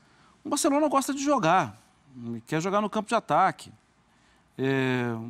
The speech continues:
o Flamengo tem o maior prazer, né, em, em jogar também.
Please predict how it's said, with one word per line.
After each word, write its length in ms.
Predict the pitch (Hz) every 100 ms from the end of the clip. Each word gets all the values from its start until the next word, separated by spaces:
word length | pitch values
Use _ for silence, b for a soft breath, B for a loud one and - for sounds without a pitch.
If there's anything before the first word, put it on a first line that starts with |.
| 131 233 240
o 40 |
Flamengo 420 | 202 349 403 320 302 226 - _
tem 120 | - 233
o 20 |
maior 120 | 320
prazer, 580 | 339 196 - 151 202 117
né, 180 | 143 175 175 _ b b _ -
em, 440 | 131 127 123 131
em 40 | 127
jogar 460 | 135 110 135 147
também. 460 | - 117 127 147